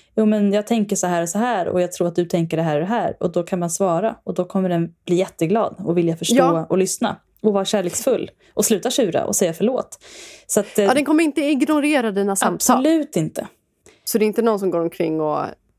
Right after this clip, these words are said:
Speaker 2: fortsätter i all evinnerlighet. Det är bara
Speaker 1: Och ju närmre ni är, desto mindre tjur tror jag att det
Speaker 2: Ja,
Speaker 1: är också.
Speaker 2: det tror jag också.
Speaker 1: Mm. Jag har ju varit ihop med en kräfta i två och ett halvt år.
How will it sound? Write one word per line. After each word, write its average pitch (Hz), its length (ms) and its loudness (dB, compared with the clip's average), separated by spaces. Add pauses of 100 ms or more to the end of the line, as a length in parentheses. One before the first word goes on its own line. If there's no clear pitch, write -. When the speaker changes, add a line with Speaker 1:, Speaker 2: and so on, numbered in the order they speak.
(120)
Speaker 2:
fortsätter 190 420 -2
i 190 60 2
all 175 260 0
evinnerlighet. 202 720 -2
Det 185 60 -2
är 180 40 -6
bara 214 140 4
Speaker 1:
Och 220 60 2
ju 220 100 0
närmre 226 880 0
ni 202 260 2
är, 190 500 -4 (260)
desto 190 280 0
mindre 165 400 0
tjur 160 420 0
tror 156 280 -4
jag - 100 -2
att - 100 -14
det - 160 -2
Speaker 2:
Ja, 165 180 4
Speaker 1:
är - 60 -2
också. - 380 -4
Speaker 2:
det 196 160 -2
tror 226 180 2
jag 190 140 0
också. 185 280 -4
Speaker 1:
Mm. 143 80 -2 (380)
Jag 214 160 2
har 226 60 0
ju 233 80 0
varit 220 140 -2
ihop 196 180 0
med 196 80 2
en 185 60 -2
kräfta 180 400 -2
i 170 140 -4 (720)
två 196 200 4
och 180 60 0
ett 170 120 -10
halvt - 320 -4
år. 104 240 0